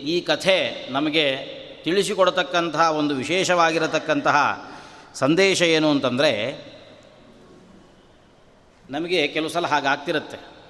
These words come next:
ಯಾವುದಾದ್ರೂ ಒಂದು ಪ್ರಾಣಿ ನೋಡಿದರೆ ಸಾಕು, ಅದನ್ನು ಹೊಡಿಬೇಕು ಅಂತ ಆಸೆ. ಅದು ಏನೂ ಮಾಡಿರಲ್ಲ, ತನ್ನ ಪಾಡಿಗೆ ತನ್ನ ಅಲ್ಲೆಲ್ಲ ನಿಂತ್ಕೊಂಡಿರುತ್ತೆ.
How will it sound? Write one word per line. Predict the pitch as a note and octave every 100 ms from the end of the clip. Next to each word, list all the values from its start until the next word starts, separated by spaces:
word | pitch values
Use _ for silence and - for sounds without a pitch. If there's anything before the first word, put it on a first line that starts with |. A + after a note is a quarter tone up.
| - - - - - - - - - - -
ಯಾವುದಾದ್ರೂ | C#3 D#3 F3+ F3+
ಒಂದು | D#3
ಪ್ರಾಣಿ | C#3+ C#3+ F3
ನೋಡಿದರೆ | F#3 D#3 F3+ F3+
ಸಾಕು, | C#3+ C#3 - - - A#2
ಅದನ್ನು | A#2+
ಹೊಡಿಬೇಕು | A#2 D3 E3+ E3
ಅಂತ | C3+ B2
ಆಸೆ. | F#2+ - - - - - - - - - -
ಅದು | C#3+
ಏನೂ | E3+ A#3+ B3+
ಮಾಡಿರಲ್ಲ, | A3 A3 G#3 C#3
ತನ್ನ | - -
ಪಾಡಿಗೆ | E3 F#3+ G3
ತನ್ನ | F#3+ F#3
ಅಲ್ಲೆಲ್ಲ | E3 E3 F3
ನಿಂತ್ಕೊಂಡಿರುತ್ತೆ. | D#3 D3 E3 D3 C3 -